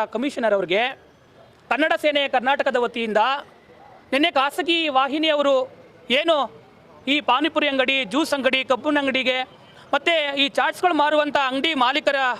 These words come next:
ವ್ಯಾಪಾರಸ್ಥ ಜಾಗಕ್ಕೆ ಹೋಗಿ ಆರೋಗ್ಯಕರವಾಗದೇ ಇರುವಂಥದ್ದು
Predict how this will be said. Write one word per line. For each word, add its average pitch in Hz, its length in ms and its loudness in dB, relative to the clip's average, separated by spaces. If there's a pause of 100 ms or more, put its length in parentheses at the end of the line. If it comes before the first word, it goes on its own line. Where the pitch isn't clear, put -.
(420)
ವ್ಯಾಪಾರಸ್ಥ 311 460 0
ಜಾಗಕ್ಕೆ 262 420 0
ಹೋಗಿ 254 460 0 (1400)
ಆರೋಗ್ಯಕರವಾಗದೇ 320 1000 0
ಇರುವಂಥದ್ದು 285 500 -2